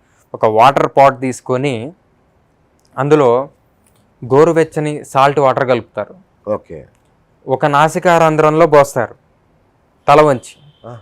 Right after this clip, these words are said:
Speaker 1: ఇంకొక నాసికా రంధ్రంలో నుంచి ధారగా పడుతుంది ఆ వాటర్ మొత్తం.
Speaker 2: ఓకే.
Speaker 1: అట్లానే అవతల ఇంకొక నాసికా రంధ్రంలో సేమ్ ప్రాసెస్ రిపీట్ చేస్తారు.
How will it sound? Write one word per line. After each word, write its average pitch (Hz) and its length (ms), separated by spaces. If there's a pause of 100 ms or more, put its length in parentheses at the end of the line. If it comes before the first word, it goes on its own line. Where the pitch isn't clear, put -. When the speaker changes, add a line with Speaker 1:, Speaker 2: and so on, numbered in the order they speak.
Speaker 1:
ఇంకొక 151 300
నాసికా 165 440
రంధ్రంలో 156 440
నుంచి 151 200
ధారగా 139 460
పడుతుంది 113 420 (220)
ఆ 120 60
వాటర్ 117 280
మొత్తం. 110 320 (260)
Speaker 2:
ఓకే. 87 260
Speaker 1:
అట్లానే 165 340
అవతల 151 420 (220)
ఇంకొక 151 360 (680)
నాసికా 139 300
రంధ్రంలో 135 440
సేమ్ 151 300
ప్రాసెస్ 147 380
రిపీట్ 131 380
చేస్తారు. - 340